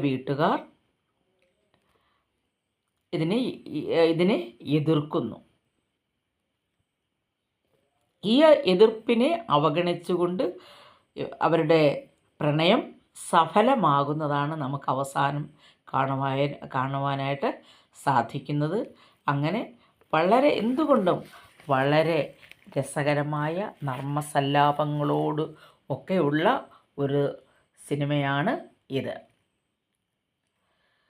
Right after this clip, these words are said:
മീനുക്കുട്ടിയുടെ മുത്തശ്ശനാണ് കൃഷ്ണപിള്ള. കൃഷ്ണപിള്ളയായിട്ട് അ-, അഭിനയിക്കുന്നത്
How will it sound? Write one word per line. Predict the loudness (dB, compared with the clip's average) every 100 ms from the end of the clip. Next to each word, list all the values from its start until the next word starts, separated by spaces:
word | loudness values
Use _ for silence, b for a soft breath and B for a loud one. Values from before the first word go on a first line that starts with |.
| _ -4
മീനുക്കുട്ടിയുടെ | 2 2 2 0 2 6 6 4
മുത്തശ്ശനാണ് | 0 0 2 2 4 4 4 2 0 0 -4 -18 _ _ _ _ _ _ _ _ _ -4
കൃഷ്ണപിള്ള. | -4 0 4 4 4 2 -2 -8 _ _
കൃഷ്ണപിള്ളയായിട്ട് | -6 -2 0 4 6 6 4
അ-, | 2 -2 -16 -20 _ -18 -18 _ _ _ _ _
അഭിനയിക്കുന്നത് | -6 -2 -2 -2 -2 0 0